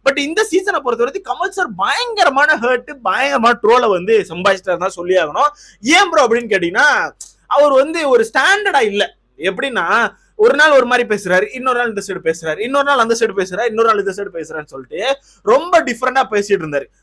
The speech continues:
அதனாலே மக்கள் செம்ம காண்டாயிட்டு வெறித்தனமா வச்சு ட்ரோல் பண்ணிட்டாங்க. எனக்கு தெரிஞ்சு நம்ம கமல் சார் வந்து இவ்வளோ வருஷ எக்ஸ்பீரியன்ஸ்ல அவர் வேற எங்கேயும் கூட இவ்வளோ ட்ரோல் வாங்கியிருப்பாருன்னு எனக்கு தெரியல. சினிமா ஃபீல்ட்ல எல்லாம் பயங்கரமா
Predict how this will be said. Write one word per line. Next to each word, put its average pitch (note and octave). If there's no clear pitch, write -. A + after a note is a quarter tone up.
அதனாலே B3+
மக்கள் -
செம்ம A#3
காண்டாயிட்டு A3
வெறித்தனமா D4+
வச்சு A#3
ட்ரோல் B3
பண்ணிட்டாங்க. E3+
எனக்கு F3+
தெரிஞ்சு C#4
நம்ம A3
கமல் B3+
சார் C4
வந்து B3+
இவ்வளோ B3
வருஷ A#3
எக்ஸ்பீரியன்ஸ்ல C#4+
அவர் F#4
வேற G3+
எங்கேயும் C#4
கூட D4
இவ்வளோ C4
ட்ரோல் B3
வாங்கியிருப்பாருன்னு A#3
எனக்கு F3
தெரியல. G3+
சினிமா A3+
ஃபீல்ட்ல A#3
எல்லாம் B3+
பயங்கரமா C4+